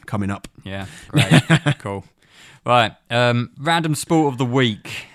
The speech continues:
Speaker 1: Oh, I like it,
Speaker 2: Um,
Speaker 1: like it.
Speaker 2: yeah, so for our, any new listeners that we have, a-, each week I will be, uh, talking and explaining to Gareth, um, a very random sport.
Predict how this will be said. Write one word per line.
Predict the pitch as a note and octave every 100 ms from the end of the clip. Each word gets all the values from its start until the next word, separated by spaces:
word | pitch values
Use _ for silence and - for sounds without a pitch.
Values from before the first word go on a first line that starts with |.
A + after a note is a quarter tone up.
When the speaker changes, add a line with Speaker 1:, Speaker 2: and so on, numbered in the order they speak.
| G#2
Speaker 1:
Oh, |
I | G#2 G#2 G2+ G#2
like | G#2 G#2
it, | G#2
Speaker 2:
Um, | G#2 G#2
Speaker 1:
like | A2+ G#2+
it. | G#2
Speaker 2:
yeah, | A2 -
so | - A2+ A2 G#2+ A2 G2+
for | - A2+ G#2+ G2
our, | G#2+ G#2 G#2+ -
any | A2+
new | A2 A2
listeners | A2 A2 A2+
that | A2
we | G#2+
have, | G#2+ G#2+ G#2+ - _ -
a-, | A#2 A2+ A#2
each | B2+ A#2+ -
week | A#2 A#2 -
I | A2
will | G#2 G#2
be, | G#2 G2+ G2+ G2+
uh, | G#2 G2+ _ - - _ -
talking | G#3+ D#3 C#3 A#2+ A#2
and | A2+ A2+ G#2+
explaining | G#2 - B2+ A2+
to |
Gareth, | G2+ A#2 G#2+ A2 B2 - -
um, | G#2+ G#2 G#2 G#2+
a |
very | G#2 A#2+ A2+
random | G#2 G#2+ G#2 G#2 G#2+ G#2 G#2 G2
sport. | - - A2+ A#2+ - -